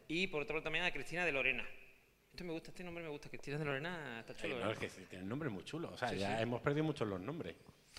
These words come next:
Speaker 1: Hombre, me-, mejor que Vanessa de los Dolores, mm, <laughs> Cristina de Lorena, que quedó más chulo.
Speaker 2: O María de la O.
Speaker 1: María de la O es bonito, tío, pero además O.
Speaker 2: Pues, eh, ¿algo que comentar de estas mujeres?
Speaker 1: Hombre,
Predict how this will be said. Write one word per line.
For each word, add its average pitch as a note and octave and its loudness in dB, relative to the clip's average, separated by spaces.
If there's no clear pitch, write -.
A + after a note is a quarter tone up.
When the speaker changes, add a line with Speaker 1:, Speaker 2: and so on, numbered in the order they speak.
Speaker 1:
Hombre, D3+ 2
me-, C3+ -4
mejor B2+ -4
que D#3 2
Vanessa C3+ 6
de C3 8
los C3 8
Dolores, B2+ 4
mm, B2+ -6
<laughs> - -2
Cristina E3+ 6
de D#3 8
Lorena, D#3 6
que D#3 0
quedó D3 0
más C#3+ -2
chulo. - -6
Speaker 2:
O G#2+ -6
María G2 -2
de F#2 0
la E2+ 0
O. C#3+ 2
Speaker 1:
María C3 0
de D3 2
la F#3+ -4
O - -4
es D3 -4
bonito, A#2 -4
tío, A2 -10
pero B2 -8
además A2+ -8
O. - -20
Speaker 2:
Pues, B2 4
eh, A#2 -4
¿algo D3+ 6
que D3 4
comentar C#3+ 4
de C#3+ 6
estas C3+ 0
mujeres? D3+ -4
Speaker 1:
Hombre, C#3+ -2